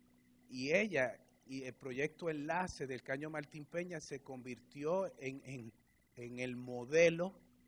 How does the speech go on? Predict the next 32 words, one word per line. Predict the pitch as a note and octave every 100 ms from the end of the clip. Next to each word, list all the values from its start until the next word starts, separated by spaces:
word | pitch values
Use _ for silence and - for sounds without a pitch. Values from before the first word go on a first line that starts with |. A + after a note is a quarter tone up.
| _
que | C3+
abraza | B2+ B2 C#3 F3+ F3 D3
Bosque | C#3+ D#3 -
Modelo, | D3+ C3+ C3+ C#3 A#2+ B2
es | C3+
el | D#3+ D3
referente. | D3 - B2+ C3+ C#3 B2+ - G2+ - _ _ - - - - - - - -
Se | - D3
reconoce | C#3 C3 B2+ B2+ D#3 - D#3+
el | C#3
área | C#3 C#3+ C3+
geográfica, | C3+ C3 E3 E3+ - C#3+ - D#3+ F#3 - - - - - - _ _ _ _
el | B2+ B2
gobierno | B2 B2+ C#3+ D3+
tiene | C3+ C#3 C#3
que | C#3+
asignar | C3+ - A#2+ C3 C3+
fondos | - - E3+ F3+ F3+ D#3
y | C#3+
recursos | C3 B2 E3 E3+ - E3+ -
que | C#3+
la | B2
gente | B2+ B2+ D#3
parea | C#3 C3+ B2 C#3+ D3
con, | C#3 B2
con | - B2
trabajo | C3 B2 C#3+ C#3+
voluntario | C#3 C#3 C#3 - C#3+ D3
y |
con | C3+ B2
otras | A#2+ C#3 C3+
actividades, | - D3+ D3+ E3 F3 D#3 D#3+